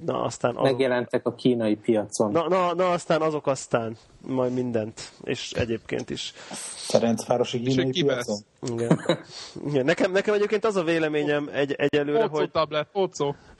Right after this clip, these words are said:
Speaker 1: <laughs> hogy, hogy, hogy, ö, szerintem még mindig nagyon nagy probléma, hogy, hogy, hogy nagyon, nagyon sok esetben az e-, a borzasztó Apple ellen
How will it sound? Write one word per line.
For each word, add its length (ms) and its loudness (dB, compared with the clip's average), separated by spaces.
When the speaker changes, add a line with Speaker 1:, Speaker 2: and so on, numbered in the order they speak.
Speaker 1:
<laughs> 1400 -2
hogy, 340 -4
hogy, 240 -2
hogy, 180 -2
ö, 400 -4
szerintem 280 0
még 100 0
mindig 220 -2
nagyon 180 0
nagy 140 -2
probléma, 540 -2
hogy, 340 -2
hogy, 280 -2
hogy 240 -2
nagyon, 320 2
nagyon 300 2
sok 400 0
esetben 400 0
az 100 2
e-, 260 0
a 140 -2
borzasztó 500 0
Apple 320 2
ellen 560 0